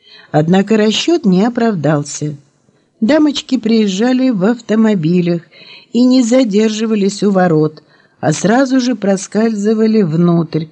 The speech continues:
слишком озабоченные собственными проблемами, чтобы решать чьи-то еще.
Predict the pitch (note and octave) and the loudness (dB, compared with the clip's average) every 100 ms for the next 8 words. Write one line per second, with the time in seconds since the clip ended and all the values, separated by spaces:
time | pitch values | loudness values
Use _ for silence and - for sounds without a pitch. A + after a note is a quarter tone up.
0 | _ _ _ - - - G3+ G3 - F#3+ | _ _ _ -20 -18 -4 2 2 0 0
1 | F3+ E3+ E3 E3 A3 B3 - A#3+ A#3 A3+ | 0 0 0 0 0 -2 0 2 2 0
2 | G#3+ G#3+ G#3 - G#3+ G#3 G3+ G#3 G3+ G3+ | -2 -2 -2 -2 0 4 4 2 2 -2
3 | F3+ E3 F#3 F#3 F#3+ F#3+ F#3+ _ - - | 0 0 2 2 2 0 -2 _ -18 -2
4 | G#3 D#3+ D3 C3+ - A3+ A#3+ - - - | 0 0 -2 -2 -2 -2 -4 -10 -8 -6
5 | C3+ D#3 E3+ - E3+ C#3+ D3 - - G2+ | -4 -6 -4 -4 -4 -6 -6 -6 -8 -10